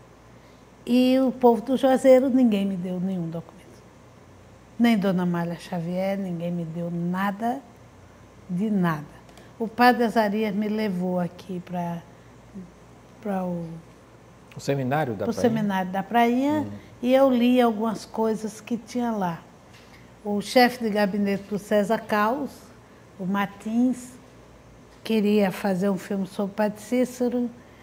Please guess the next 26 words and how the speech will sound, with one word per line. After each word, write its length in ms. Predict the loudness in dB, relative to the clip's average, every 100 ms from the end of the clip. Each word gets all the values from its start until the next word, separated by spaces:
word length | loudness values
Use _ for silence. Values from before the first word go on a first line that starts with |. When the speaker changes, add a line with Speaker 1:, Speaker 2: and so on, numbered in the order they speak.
| -20 -20 -20 -10
Speaker 1:
e 640 | -6 -6 -6 -6 -8 -8
ficou 300 | -10 -6 -4
muito 260 | -2 -4 -4
amigo 300 | -4 -2 0
meu. 400 | 2 4 4 4
Eu 300 | 2 -2 -4 -4
juntava 580 | -2 -4 -2 -2 -2
o, 460 | -4 -6 -8 -8 -6
o 60 | -4
Jô 180 | -2 -2
Soares, 540 | -4 -4 0 0 -2
que 120 | -8 -14
fez 240 | -10 -8
o 40 | -8
Padre 300 | -6 -8 -8 -10
Cícero, 380 | -8 -8 -10
essa 160 | -20 -20 -14
gente 200 | -14 -12
toda. 200 | -10 -12 -14 -20 -20 -20 -20 -20 -20 -20 -20 -20 -20 -20 -20 -4
Coincidência, 800 | -2 -2 -4 -4 -2 -2 -4 -6
o 60 |
que 200 | -6 -4
fez 320 | -4 -2 -2 -2
o 60 |
Padre 320 | -4 -4 -4
Cícero 500 | -6 -8 -8 -8 -10